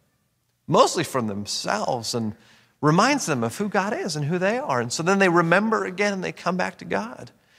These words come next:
And so this pattern happens all throughout the Hebrew Scriptures, and yet there's this constant cycle that they get stuck in. In the midst of this cycle, we begin to hear again throughout the Old Testament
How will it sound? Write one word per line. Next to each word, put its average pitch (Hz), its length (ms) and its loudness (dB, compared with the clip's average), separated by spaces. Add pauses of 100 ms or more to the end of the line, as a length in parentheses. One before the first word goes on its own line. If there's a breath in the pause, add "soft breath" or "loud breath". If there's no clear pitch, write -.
(180 loud breath)
And 180 140 2
so - 80 -2
this 175 220 0
pattern 202 420 0
happens 165 460 -2
all 220 320 2
throughout 170 640 -2
the 151 80 -4
Hebrew 151 400 -4
Scriptures, 110 680 -6
and 120 160 -2
yet 196 280 -2
there's 147 420 -4 (1500)
this 165 160 0
constant 233 600 0
cycle 202 540 0
that 180 180 -4
they 180 100 0
get 170 220 -6
stuck - 400 -6
in. 104 280 -10 (1400 loud breath)
In 196 140 8
the 196 80 6
midst 208 280 2
of 175 100 2
this 160 140 0
cycle, 196 480 2
we 156 160 2
begin 151 400 -2
to 147 60 0
hear 156 340 2
again 131 340 0
throughout 127 360 -2
the 131 220 -6 (100)
Old 131 260 0
Testament 117 640 -4